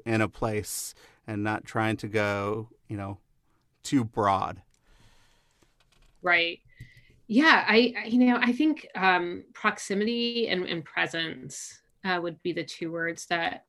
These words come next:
Speaker 2: that come to mind. And proximity is something that I know Brian Stevenson, um, who folks probably know,
Speaker 1: Yep.
Speaker 2: um,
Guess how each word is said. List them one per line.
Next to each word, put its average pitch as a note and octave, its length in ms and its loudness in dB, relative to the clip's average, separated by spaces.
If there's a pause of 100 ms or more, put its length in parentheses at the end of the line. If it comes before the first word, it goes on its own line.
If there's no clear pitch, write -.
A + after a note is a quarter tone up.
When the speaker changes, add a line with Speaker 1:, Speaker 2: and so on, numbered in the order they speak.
Speaker 2:
that F3+ 140 -2
come F3 140 -4
to D#3+ 120 -10
mind. E3+ 140 0
And F3 60 -4
proximity G3 460 2
is F#3+ 80 0
something F3 320 -2
that E3 100 -4
I E3+ 60 -4
know E3 240 -4
Brian D#3+ 240 0
Stevenson, E3 800 -6 (520)
um, D#3+ 360 0
who E3+ 260 -4
folks - 460 -10
probably E3 420 -4 (100)
know, E3 640 -4
Speaker 1:
Yep. E3 300 0
Speaker 2:
um, D#3+ 240 -4